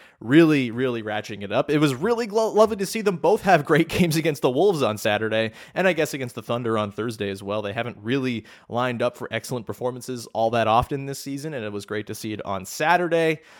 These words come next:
Um, but Fred, I, I think the thing that's really standing out to me right now i-, is the way he's finishing in close. And look, this is a weird day to go off on this because he was six of thirteen on twos against the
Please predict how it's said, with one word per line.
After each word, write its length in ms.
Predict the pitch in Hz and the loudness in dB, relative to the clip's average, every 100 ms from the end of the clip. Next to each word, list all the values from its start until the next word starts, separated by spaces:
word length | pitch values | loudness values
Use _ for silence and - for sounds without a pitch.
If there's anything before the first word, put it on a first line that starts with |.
| - - - | -20 -14 -2
Um, 500 | 123 127 123 120 117 | 2 2 2 -2 -2
but 140 | 151 147 | -2 -2
Fred, 480 | - 202 247 190 - | 0 4 4 2 -8
I, 100 | 160 | -2
I 100 | 170 | -2
think 220 | 165 247 | -2 -2
the 80 | 214 | -2
thing 180 | - 196 | -2 -2
that's 180 | 165 - | -2 -4
really 200 | 151 156 | -4 -4
standing 340 | - 139 131 | -2 -4 -2
out 140 | 123 117 | -4 -6
to 80 | 110 | -8
me 180 | 98 | -8
right 200 | 104 113 | -4 -4
now 340 | 117 110 113 117 | -4 -4 -4 -6
i-, 100 | 117 | -10
is 320 | 110 107 104 - | -8 -8 -8 -8
the 120 | 107 | -4
way 300 | 123 143 151 | 0 0 -2
he's 260 | - 135 | -4 -8
finishing 760 | - - 120 117 127 107 104 101 _ - | -4 -2 -2 -2 -4 -6 -8 -14 _ -14
in 140 | 110 | -14
close. 480 | 107 - 98 113 - 156 | -12 -8 -8 -8 -6 0
And 280 | 151 151 - | 0 0 -10
look, 280 | 180 117 _ - | -8 -8 _ -8
this 160 | 151 160 | -6 -4
is 120 | 147 | 0
a 80 | 131 | 0
weird 380 | 139 143 131 | 2 0 0
day 300 | 127 127 135 135 | 0 2 2 -2
to 240 | 127 110 _ | -4 -8 _
go 240 | 123 120 113 | -4 -2 0
off 240 | 101 127 | 0 0
on 140 | 156 139 | 0 0
this 180 | 175 | -4
because 500 | - 110 120 113 107 - - - | -6 -2 0 0 -4 -12 -18 -20
he 760 | - 123 113 110 107 107 104 104 | -8 -4 -4 -6 -6 -8 -10 -12
was 280 | 104 101 98 | -8 -8 -8
six 640 | - - - 143 - - - 123 | -8 -8 -6 -6 -6 -12 -8 -2
of 640 | 113 113 110 110 107 104 | 0 0 0 0 -4 -8
thirteen 1000 | - - 120 143 - - 143 143 175 190 | -18 -10 -8 -8 -12 -14 -8 -6 -2 0
on 240 | 180 170 | 2 0
twos 540 | 170 180 180 202 233 - | -2 -4 -4 -6 -10 -10
against 440 | 151 151 147 - | -8 -6 -8 -10
the 360 | 151 147 143 | -8 -6 -8